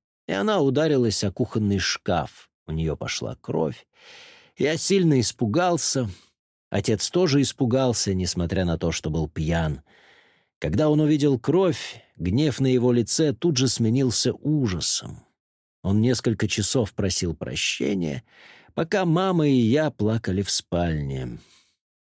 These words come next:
Когда, наконец, приехал дядя, он накинулся на отца. Я высунулся из-за двери и увидел, как они кричат и толкают друг друга.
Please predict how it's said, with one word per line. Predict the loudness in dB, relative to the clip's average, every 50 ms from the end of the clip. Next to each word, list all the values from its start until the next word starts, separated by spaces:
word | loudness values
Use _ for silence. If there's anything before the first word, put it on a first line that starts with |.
| _
Когда, | -8 -6 -4 -2 0 0
наконец, | 0 0 0 0 0 0 2 0 -2 -2
приехал | 0 0 2 4 2 2 2 0 0 0 0 0
дядя, | -2 -2 -2 0 2 2 2 2 2 2 0 0 -4 _ _ _ _ _ _ _ _ _ _ _ -8
он | -4 -2 0 0 2
накинулся | 0 0 0 0 2 2 4 4 4 2 2 0 0 -2 -2 0
на | 0 0 2 0 0
отца. | -2 -2 -4 -6 -4 -4 -6 -8 -10 -12 -14 -16 _ _ _ _ _ _ _ _ _ _ _ _ _ _ _ _ _ _ -10
Я | -4 -2 0 2
высунулся | 2 2 2 2 2 2 2 2 2 2 0 0 2 2
из-за | 2 2 2 2 2 0
двери | 2 2 2 4 4 4 4
и | 4 4
увидел, | 4 4 2 2 2 2 2 2 0 0 0 -6 _ _ _ _ _ _ -4
как | -4 -2 0 2
они | 2 2 0
кричат | -2 -4 -8 -6 -6 -4 -2 -2 0 -2 -2 -2 -4
и | -6
толкают | -6 -4 -6 -6 -6 _ -2 0 2 2 2 0 -2 -2
друг | 0 0 0 0 0
друга. | 0 0 0 0 0 -2 -6 -8 -10